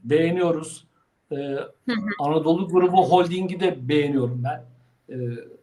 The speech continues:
Speaker 1: sonuç itibariyle, e, iştirakleri biraz daha, e, nasıl diyeyim, e, Sabancı ve Koç'a göre daha güçlü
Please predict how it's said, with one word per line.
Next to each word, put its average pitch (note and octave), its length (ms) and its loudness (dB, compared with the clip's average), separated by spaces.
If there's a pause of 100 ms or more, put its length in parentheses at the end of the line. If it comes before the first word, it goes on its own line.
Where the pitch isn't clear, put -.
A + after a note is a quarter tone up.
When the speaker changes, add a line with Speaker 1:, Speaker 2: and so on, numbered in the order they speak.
Speaker 1:
sonuç D#3+ 360 0
itibariyle, D3+ 760 2 (400)
e, C#3 200 -4
iştirakleri D3+ 1000 0
biraz F#3 420 4
daha, F3 400 4 (340)
e, D3+ 40 -6 (420)
nasıl D3+ 260 -8
diyeyim, D3+ 260 0 (140)
e, C3+ 200 -10
Sabancı D3+ 640 2
ve D3+ 300 4
Koç'a D3 340 2
göre D3+ 340 0 (380)
daha C#3 320 2
güçlü B2+ 520 -4